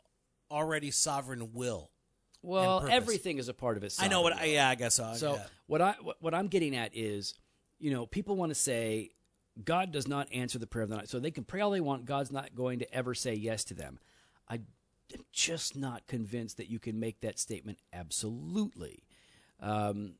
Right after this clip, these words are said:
Speaker 2: now, some people would say, and I can't remember who said this, but I've heard a, a number of people say, well, if they pray for something and God answers in the affirmative providentially, that's just his providence and it has nothing to do with their prayer.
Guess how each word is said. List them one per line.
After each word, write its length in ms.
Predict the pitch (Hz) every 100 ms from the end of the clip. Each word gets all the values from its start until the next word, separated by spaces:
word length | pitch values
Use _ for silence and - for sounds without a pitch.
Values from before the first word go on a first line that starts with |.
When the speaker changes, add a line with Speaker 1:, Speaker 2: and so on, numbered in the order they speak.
| -
Speaker 2:
now, 220 | 151 139
some 340 | - 214 262 269
people 280 | 254 165 127
would 140 | 107
say, 440 | - 92 80 82 - _ _ _
and 120 | 120
I 40 | 127
can't 180 | - 185
remember 180 | 147
who 120 | 117 123
said 220 | 107 85
this, 160 | 80
but 140 | - 117
I've 200 | 123 117
heard 140 | 156
a, 200 | 143 -
a 40 | 139
number 200 | 175 170
of 60 |
people 160 | 113 107
say, 240 | 107 101 - _ _ _ -
well, 160 | 151 -
if 160 | 226 175
they 140 | 202
pray 300 | - 190 208
for 120 | 185
something 520 | 147 135 123 123 120 -
and 240 | 131 127
God 300 | 139 151 151 -
answers 580 | 147 151 - 139 127 113
in 180 | 139 131
the 120 | 120
affirmative 640 | 110 170 165 131 113 104 -
providentially, 760 | - 147 123 151 165 117 101 95 - _ -
that's 180 | 202 -
just 180 | 185
his 120 | 135 117
providence 580 | - 185 185 127 117
and 100 | 123
it 40 | 117
has 180 | 120 117
nothing 320 | 135 - 120
to 80 | 104
do 120 | 98
with 120 | 92
their 120 | 92
prayer. 360 | - 120 69